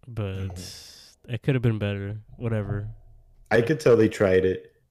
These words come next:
Speaker 2: and they paid too much for the artist, so they couldn't not use it.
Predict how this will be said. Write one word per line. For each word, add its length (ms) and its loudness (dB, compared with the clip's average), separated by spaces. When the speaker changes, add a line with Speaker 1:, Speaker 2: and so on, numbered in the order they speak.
Speaker 2:
and 140 0
they 100 4
paid 360 0
too 120 -4
much 240 -4
for 140 -6
the 140 -4
artist, 580 -6
so 140 -2
they 120 2
couldn't 300 -2
not 260 -6
use 200 -12
it. 140 -18